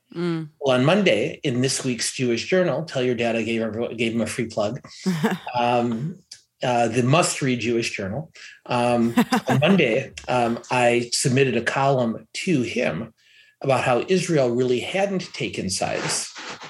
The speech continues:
Speaker 2: in the, uh, yeah, in this, what was then a standoff as opposed to a full-on war. Um, over the course of the next couple days,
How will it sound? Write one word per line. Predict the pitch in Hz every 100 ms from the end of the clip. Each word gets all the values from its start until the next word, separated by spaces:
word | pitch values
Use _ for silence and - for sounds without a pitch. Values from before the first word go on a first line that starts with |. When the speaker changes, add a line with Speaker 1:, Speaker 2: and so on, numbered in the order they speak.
| - - _ -
Speaker 2:
in | 131
the, | 123 110 110 107 - - - _ _ _
uh, | - 107 104 104 104 101 - -
yeah, | 120 104
in | 104 - 139
this, | 123 113 - - - - -
what | - 147
was | 139 117
then | 113 135
a | 120
standoff | 113 - 131 127 98 98
as | 110
opposed | 110 - 120 110
to | 117
a |
full-on | 107 131 113 107 104 120
war. | 127 - - - - - - - -
Um, | - 117 113 113 - _ _ _ _ - -
over | - 175 185
the |
course | 175 - 147 -
of |
the | 120
next | 120 120 -
couple | - - 120
days, | - - 113 117 -